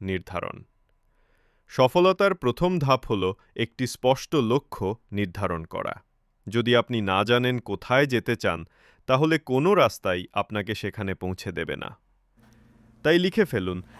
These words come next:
আপনার জীবনের স্বপ্নটা কী। সেটা পড়াশোনা, ব্যবসা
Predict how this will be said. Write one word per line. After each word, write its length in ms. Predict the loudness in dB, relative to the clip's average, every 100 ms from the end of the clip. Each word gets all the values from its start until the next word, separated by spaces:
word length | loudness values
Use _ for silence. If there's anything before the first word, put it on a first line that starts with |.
| -2
আপনার 420 | 0 2 2 0
জীবনের 400 | 0 0 2 2
স্বপ্নটা 580 | 0 0 -2 0 0 0
কী। 240 | 0 -6 -18 -20 -20 -20 -20 -20 -8
সেটা 320 | -2 2 2
পড়াশোনা, 760 | 2 2 2 0 -2 0 0 -2 -12 -8
ব্যবসা 540 | 0 0 0 0 0